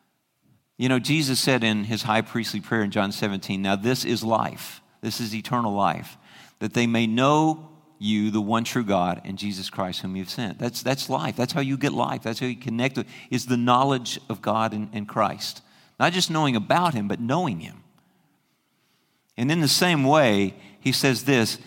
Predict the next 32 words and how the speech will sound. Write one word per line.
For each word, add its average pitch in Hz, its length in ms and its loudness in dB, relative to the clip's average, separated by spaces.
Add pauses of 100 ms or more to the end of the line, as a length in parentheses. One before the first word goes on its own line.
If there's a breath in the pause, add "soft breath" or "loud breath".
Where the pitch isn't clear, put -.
(2000 loud breath)
"We 127 140 0
get 135 200 4
grace 143 360 4
and 127 120 0
peace 131 280 2
in 120 80 2
abundance 107 480 2
through 113 100 2
our 104 80 4
knowledge 104 320 4
of, 92 220 -4
of 92 120 -2
God 92 280 2
and, 92 160 -6
and 98 120 -6
Jesus 101 240 -2
Christ 98 260 -2
our 98 100 -4
Lord." 104 280 0 (520 loud breath)
His, 151 500 4
talking 135 260 4
about 139 120 4
Jesus, 127 420 2
divine 135 480 4
power, 143 600 4 (260 loud breath)
look 139 160 -2
at 131 80 2
this, 120 300 4 (160 loud breath)
his 143 180 2
divine 151 480 6
power 135 640 6 (560 soft breath)
has, - 380 2